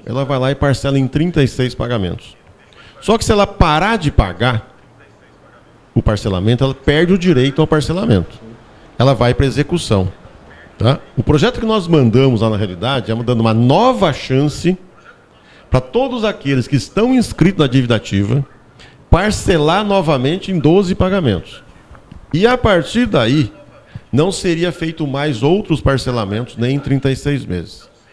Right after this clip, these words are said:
Por que daquele projeto? Porque nós iríamos mandar esse outro depois, que é o que consegue cons-, de que dá a anis-, a isenção para os imóveis de baixo valor. São projetos que estão um amarrados no outro, tá certo? Um é consequência do outro,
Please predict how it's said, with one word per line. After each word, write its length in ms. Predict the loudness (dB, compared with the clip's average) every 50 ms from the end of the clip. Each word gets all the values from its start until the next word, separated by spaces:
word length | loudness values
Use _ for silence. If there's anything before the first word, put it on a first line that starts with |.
| _ _ _ -2 0
Por 140 | 2 2 2
que 160 | 2 0 2
daquele 380 | 2 2 2 2 2 2 2
projeto? 440 | 2 2 0 2 2 0 -2 -4 -8 -12 -20 -6 -2
Porque 220 | 0 0 2 2 0
nós 180 | 0 0 0
iríamos 280 | 0 0 0 0 0 0
mandar 260 | 0 0 2 2 0
esse 300 | 0 -2 -4 -4 0 2
outro 420 | 4 4 4 2 2 0 -4 -2
depois, 720 | 0 0 -2 0 -2 -2 0 0 0 -2 -2 -6 -12 -18 -20 -18 -16 -12 -12 -4 0
que 60 | 2
é 20 | 2
o 60 | 2
que 120 | 2 0
consegue 680 | 2 4 4 4 4 4 2 2 2 2 2 0 -2 -4 -6 0
cons-, 280 | 2 2 2 2 -2 -8 -12 -12 -12 -8
de 120 | -8 -8
que 160 | 0 0 0 2
dá 220 | 2 0 0 0
a 260 | 0 -2 0 2 2 2
anis-, 300 | 2 2 0 0 -2 -2
a 180 | 0 2 2
isenção 720 | 2 2 2 2 2 2 0 -2 -4 -4 -2 -2 -2 -4 -6 -10 -20 -20 -20 _ -4
para 120 | 0 2
os 140 | 2 2 4
imóveis 400 | 2 2 4 2 2 2 2 0
de 80 | 0 0
baixo 280 | 0 0 0 0 0
valor. 360 | -2 -2 0 0 -2 -2 -4 -6 -10 _ -20 -20 -20 -20 -2
São 160 | 2 2 2
projetos 400 | 4 4 4 4 4 2 2 0
que 60 | -2 -6
estão 340 | -2 0 2 2 2 0 -2 -2
um 240 | 0 2 2 2 0 -2
amarrados 720 | -2 0 2 2 2 4 4 4 2 2 0 -2 -4 -4
no 120 | 0 2 4
outro, 380 | 4 4 4 2 -4 -12 -20 -20 -20 -20 -20 -10 -10
tá 60 | -6
certo? 360 | 0 2 2 2 2 0 -4 -12 -20 -20 -20 -10 _
Um 180 | -2 0 2 2
é 40 | 2
consequência 720 | 2 2 2 2 2 0 0 2 2 2 2 2 2 2
do 120 | 2 2
outro, 280 | 2 2 -2 -6 -10